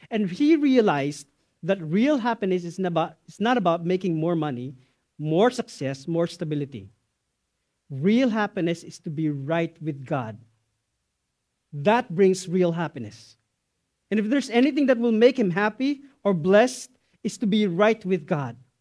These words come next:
Do you realize that the word blessed in Matthew can also be translated in other Bible? Happy?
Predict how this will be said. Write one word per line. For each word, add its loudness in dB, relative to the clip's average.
Do -4
you 0
realize 2
that -4
the 0
word 0
blessed 0
in -2
Matthew -2
can -6
also -2
be -2
translated -6
in -4
other -4
Bible? -8
Happy? -6